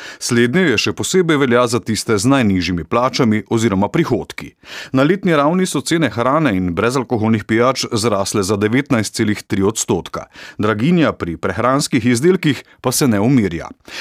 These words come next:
Kot rečeno, bomo v današnji oddaji govorili o draginji, o tem, kaj opažate, kako in kje nakupujete, preverjate cene in akcije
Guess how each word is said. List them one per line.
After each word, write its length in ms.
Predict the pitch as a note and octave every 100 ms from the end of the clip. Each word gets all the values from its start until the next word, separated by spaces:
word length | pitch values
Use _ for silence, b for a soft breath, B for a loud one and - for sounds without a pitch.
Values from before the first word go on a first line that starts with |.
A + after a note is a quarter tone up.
| B
Kot 240 | - C#3+ A#2+
rečeno, 400 | A2 C#3 D3+ F#3+
bomo 320 | D#3 A#2 G2
v 60 | G#2
današnji 400 | A2 - C3 A2
oddaji 320 | A#2 C3 C#3+
govorili 400 | C#3 C#3 C3+ C#3
o 80 | C#3
draginji, 640 | C#3 C#3 C3 G2+ D2+ B1+ -
o 80 | F2
tem, 240 | A2 A2
kaj 300 | A2 A2+ A2+
opažate, 640 | A2+ B2 G#2 G2 - D#2 -
kako 400 | G2+ - G#3 F#3+
in 80 | E3+
kje 240 | C#3 D3 C#3+
nakupujete, 880 | D3 D3+ D#3+ D#3+ A2 D#2+ - C2+ _ A2 G2+
preverjate 380 | A2+ G2+ F#2+
cene 420 | E2+ C#3+ D#3 D3+ G#2+
in 80 |
akcije 480 | G#2 D#3 - - C3